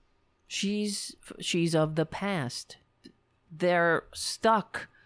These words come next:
in this, in this system that's been pretty goddamn lucrative for them, and they think it's business as usual. Sinema, on the other hand, she's new to the system,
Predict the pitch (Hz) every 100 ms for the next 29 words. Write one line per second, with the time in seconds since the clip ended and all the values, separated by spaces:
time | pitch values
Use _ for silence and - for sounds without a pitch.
0 | _ _ _ _ _ _ _ _ 165 156
1 | 160 156 151 - - - - - - -
2 | - _ - 113 139 135 131 127 226 -
3 | 107 127 135 - 117 - 143 131 - 135
4 | 127 120 - _ - 170 226 208 196 196
5 | 202 196 180 269 233 196 165 156 - 156
6 | 156 151 160 - 135 139 139 139 139 135
7 | - _ _ _ _ _ _ - 262 320
8 | 302 302 - - - 143 180 226 240 233
9 | 226 226 208 302 277 170 135 147 _ _
10 | - - - - - - 254 330 285 147
11 | 196 - 147 151 135 135 139 113 120 247
12 | 202 156 160 139 143 156 277 254 160 147
13 | 131 120 - 104 233